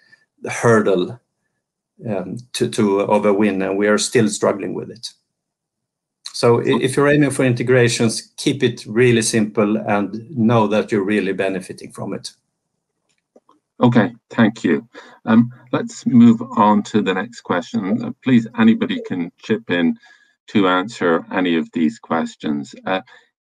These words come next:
Speaker 2: in the context of cybersecurity concerns,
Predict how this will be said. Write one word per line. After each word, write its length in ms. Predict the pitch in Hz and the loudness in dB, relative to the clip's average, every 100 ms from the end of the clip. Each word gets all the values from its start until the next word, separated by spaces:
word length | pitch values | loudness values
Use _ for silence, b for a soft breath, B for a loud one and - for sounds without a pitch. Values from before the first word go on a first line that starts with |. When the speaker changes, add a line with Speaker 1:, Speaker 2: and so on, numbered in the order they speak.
| - | -4
Speaker 2:
in 120 | 170 | -2
the 100 | 190 | 0
context 520 | - 170 135 139 - | 0 0 2 -2 -2
of 80 | 117 | -2
cybersecurity 1080 | 117 120 98 104 - 113 - 120 110 104 - | 2 2 4 0 -2 -6 2 6 6 2 -4
concerns, 720 | 80 76 - 76 71 120 - | -4 -4 -4 -6 -8 -14 -18